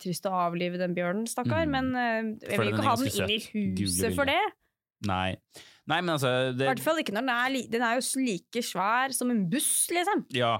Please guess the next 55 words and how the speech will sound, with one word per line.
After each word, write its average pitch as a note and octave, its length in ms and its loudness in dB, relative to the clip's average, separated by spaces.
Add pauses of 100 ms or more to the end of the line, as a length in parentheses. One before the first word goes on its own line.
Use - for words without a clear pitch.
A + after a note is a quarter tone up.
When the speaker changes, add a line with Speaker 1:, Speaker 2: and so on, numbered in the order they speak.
(140)
Speaker 2:
den A#2+ 240 0
er, B2 300 2
altså, A#2 180 0
den A2+ 1040 0
er F#2+ 60 -4
Speaker 1:
Og F#2+ 60 0
så - 80 0
Speaker 2:
jo E2+ 60 -2
Speaker 1:
tenk C4 280 0
på - 40 -4
de D4+ 140 0
Speaker 2:
lang. - 160 0
Speaker 1:
skadene F#3+ 500 0
på A#3+ 140 -2
døra F#3 640 2
og C#4 80 0
sånn. G#4 100 2
Den E4 140 2
skal E4 140 -2
t-, D4+ 120 -6
er B3 220 2
det B3 80 2 (100)
liksom A3 160 0
sånn, G#3 220 0
Nei, D4 240 0
vi, C4+ 160 0 (100)
vi C4 140 -2
beholder B3 400 0
Hank G#3 240 0
the A#3 60 -2
Tank, E4+ 280 -2
men C#4 140 -2
vi C#4 80 0
skal C#4 180 -2
dekke C4 240 -4
alle G#3+ 320 0
utgifter F#3+ 580 -2
for, G3+ 200 -2
eh, F#3+ 320 0
for G3+ 160 -4
ødelagte F3 500 -2
dører, D#3 320 -2
liksom. F#3+ 400 0
Speaker 2:
<laughs> F#2+ 320 0
Speaker 1:
Her B3+ 80 4
får G#3 260 0
du, G#3 380 0
for G#3+ 140 -2
den, G#3+ 180 -2
har A#3 220 0
de B3 160 -2
egen, G3 420 0
liksom, A3 260 0
de A3+ 100 0
har - 60 -6